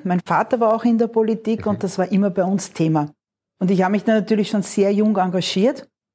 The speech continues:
Speaker 1: Aber dass ich einmal in der Stadtregierung sein werde, dass ich einmal Vizebürgermeisterin sein werde, das hätte ich mir natürlich nie erträumt, war auch nicht mein Traum, aber es macht unglaublich viel Spaß, zu gestalten und zu wirken.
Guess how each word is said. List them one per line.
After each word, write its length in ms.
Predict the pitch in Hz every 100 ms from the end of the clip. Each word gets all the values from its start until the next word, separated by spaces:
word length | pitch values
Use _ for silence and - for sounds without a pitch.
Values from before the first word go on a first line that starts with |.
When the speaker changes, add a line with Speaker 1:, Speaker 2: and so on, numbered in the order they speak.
| _ _ _ -
Speaker 1:
Aber 540 | 190 190 202 196 190
dass 220 | 190 196
ich 160 | 202 -
einmal 280 | 160 185 220
in 80 | 214
der 80 | 190
Stadtregierung 720 | - 165 - 247 - 180 185
sein 360 | - 170 160 170
werde, 220 | 165 175
dass 180 | 175 165
ich 160 | 180 -
einmal 260 | 190 196
Vizebürgermeisterin 1040 | 180 226 233 196 180 175 165 160 - 170 165
sein 360 | - 165 170
werde, 220 | 160 160 156 - - -
das 160 | 180 170
hätte 140 | 170
ich 40 |
mir 80 | 185
natürlich 500 | 185 175 185 170 143
nie 280 | 165 160 220
erträumt, 600 | 220 214 175 180 220 -
war 120 | 135
auch 160 | 147 180
nicht 240 | 208 180
mein 160 | 185 180
Traum, 300 | 175 175 185
aber 360 | - 160 175 165 -
es 200 | 139 -
macht 260 | 143 - 175
unglaublich 420 | 165 143 143 -
viel 140 | -
Spaß, 360 | - - 143 151
zu 120 | -
gestalten 680 | - - - 139 175 - 185
und 180 | 165 156
zu 160 | 160
wirken. 380 | 156 151 - 147